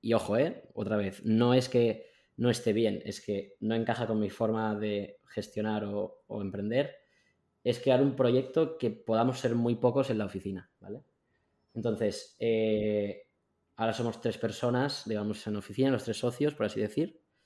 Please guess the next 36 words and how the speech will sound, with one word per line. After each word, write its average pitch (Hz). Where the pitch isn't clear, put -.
aunque 92
estamos 92
todo 101
el 95
día 98
en 101
local. 123
Entonces, 113
¿cómo 117
nos 117
lo 117
repartimos? 135
Claro, 110
en 98
teoría 117
es 110
ceo, 139
C 127
O 123
O 147
y 139
expansión, 101
¿vale? 98
Pero, 90
eh, 90
no, 107
eh, 87
no 101
da 101
eso, 95
¿no? 95
O -
sea, 107
no, 101
no 101
da. 90